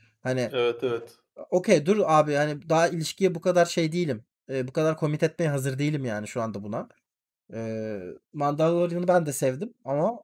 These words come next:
Speaker 1: High Republic falan ne oluyoruz şu an? Biz neyiz şu anda yani hani?
Speaker 2: <laughs> Çok hızlı mı gidiyoruz acaba?
Speaker 1: Yani çok hızlı mı gidiyoruz acaba? Biz neyiz yani şu anda hakikaten bilmiyorum. Ee,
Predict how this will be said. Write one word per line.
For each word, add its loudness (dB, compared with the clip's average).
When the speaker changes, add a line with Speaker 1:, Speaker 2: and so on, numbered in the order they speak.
Speaker 1:
High 0
Republic -2
falan 0
ne -2
oluyoruz -2
şu -10
an? -6
Biz -8
neyiz 2
şu -2
anda -2
yani -6
hani? -8
Speaker 2:
<laughs> 4
Çok 6
hızlı 6
mı 6
gidiyoruz 8
acaba? 4
Speaker 1:
Yani 4
çok -2
hızlı 0
mı 4
gidiyoruz 2
acaba? 6
Biz -6
neyiz 0
yani 0
şu -4
anda -2
hakikaten -4
bilmiyorum. -4
Ee, -6